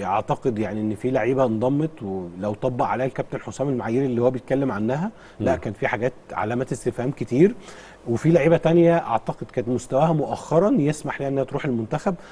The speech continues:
Speaker 1: اعتقد حسام عبد المجيد بالمستوى اللي مقدمه مع جوزيه جوميز ومع سنه، لو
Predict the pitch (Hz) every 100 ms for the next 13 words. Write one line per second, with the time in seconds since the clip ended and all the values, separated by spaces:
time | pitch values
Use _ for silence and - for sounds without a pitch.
0 | - 107 127 143 - 147 135 107 107 107
1 | 107 123 113 98 90 101 95 113 113 107
2 | - 127 135 107 107 110 123 123 110 147
3 | 110 - - - 107 123 123 110 123 127
4 | 123 127 101 - - - - - 110 135
5 | 104 117 156 147 117 87 - - 113 156
6 | 208 160